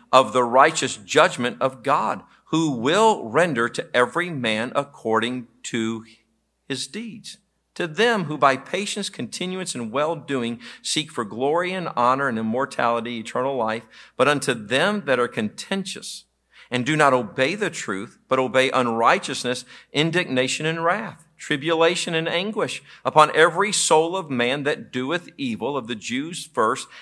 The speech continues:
and also of the Greek, but glory and honor and peace to every man that worketh good, to the Jew first and also to the Gentiles. For there is no respect of persons with God.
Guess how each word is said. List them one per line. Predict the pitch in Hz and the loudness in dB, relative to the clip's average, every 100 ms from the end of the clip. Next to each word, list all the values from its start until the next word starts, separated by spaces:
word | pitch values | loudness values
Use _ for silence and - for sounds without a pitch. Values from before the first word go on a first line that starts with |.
| - | 0
and | 127 | 6
also | 131 135 165 | 6 6 -2
of | 165 | -4
the | |
Greek, | 139 - 113 - | -8 -4 -4 -4
but | - 127 | -6 -6
glory | 110 123 139 196 | -4 -2 0 -2
and | 190 127 | -4 0
honor | 123 143 165 123 | 4 4 4 0
and | 113 | -4
peace | - 151 175 | -6 -8 -6
to | - | -2
every | 131 156 151 | -2 0 -2
man | 131 151 175 170 - - | 0 0 -2 -8 -2 4
that | 143 117 | 4 4
worketh | 127 170 - 190 185 _ _ _ | 4 4 2 -2 -4 _ _ _
good, | 110 190 190 101 - _ _ | -4 -2 -2 -4 -14 _ _
to | - | -2
the | 151 | 0
Jew | 127 120 156 | 0 0 -2
first | 160 147 175 - | 2 4 4 2
and | 123 | 0
also | 127 135 | 0 -2
to | 143 | -8
the | 143 | -6
Gentiles. | 139 175 - 139 104 - - | -6 -4 0 0 0 -4 -14
For | - 139 | -6 0
there | 139 220 | 2 2
is | 226 | 2
no | 147 | 0
respect | 131 131 - 139 151 | 0 -2 0 0 -2
of | - | -2
persons | 131 - 131 | -2 -2 -8
with | 139 135 | -10 -2
God. | 185 214 - | 0 0 -4